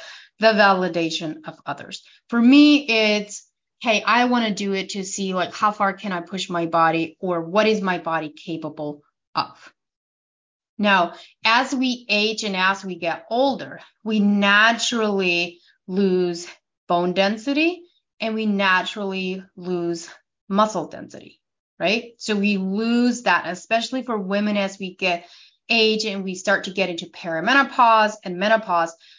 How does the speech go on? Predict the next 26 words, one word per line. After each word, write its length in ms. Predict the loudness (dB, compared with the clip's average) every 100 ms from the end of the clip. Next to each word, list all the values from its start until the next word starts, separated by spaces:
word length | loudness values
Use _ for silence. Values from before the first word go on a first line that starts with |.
| _
those 260 | -4 -4 -4
things 300 | -4 -4 -4
drop 320 | 0 2 2
even 280 | -4 -6 -2
faster 400 | 2 2 0 -8
because 320 | -10 -12 -6
our 140 | -4
hormones 560 | 0 4 6 6 2 -4
drop, 220 | -10 -12
our 160 | -10 -8
estrogen 580 | -2 -2 -2 -6 -4 -2
drops, 460 | 4 6 6 2 -16 _ -4
our, 560 | -2 2 2 0 -4 -6
uh, 120 | -6
progesterone 800 | -6 -6 -2 -2 -2 -2 -2 2
drops. 420 | 4 4 2 -16 _ _ _ _ _ 0
And 220 | 2 2
so 640 | 0 4 6 6 0 -4 _ -12
that 360 | -4 2 4 4
is 240 | 2 0
why 480 | -6 0 2 4 2
it 240 | 0 -4
is 300 | -6 -6 -10
so, 520 | -12 2 4 6 4
so 320 | 0 0 0 0
important 800 | -6 -4 0 0 0 -8 -10